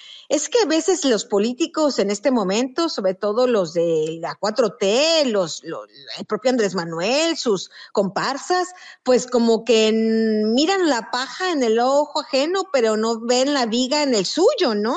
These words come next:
Entonces, eh, tienen que aprender de las lecciones que han pasado en los últimos años y comprender que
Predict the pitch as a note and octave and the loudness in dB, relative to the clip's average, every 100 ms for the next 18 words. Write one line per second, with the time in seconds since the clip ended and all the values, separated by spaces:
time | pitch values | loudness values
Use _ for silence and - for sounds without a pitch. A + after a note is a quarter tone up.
0 | A4 - D#4 - B3+ B3+ A#3 C#4+ F4+ C5+ | -2 -4 -8 0 0 2 0 0 0 0
1 | C#4+ A#3 A#3+ D4 - - - - B3+ A3+ | -2 0 0 0 -2 -20 -12 2 2 4
2 | G3+ C4 - D4 D#4+ G#4 - - B3 A#3 | 0 -2 0 -2 0 0 -2 0 2 2
3 | C4+ C#4+ D4 C4 F#3 - G#3+ D#4 G#4 G4 | 0 0 -2 -6 -8 -4 -4 -2 -2 -4
4 | E4+ E4 F4+ E4+ D4 D4 D4 D4+ F4 - | -4 -6 -4 -4 -2 -2 -2 -2 -4 -6
5 | C#4+ B3 A#3 A3+ A3+ D4+ - D#4+ B3 | -2 -2 -2 -2 0 0 0 0 0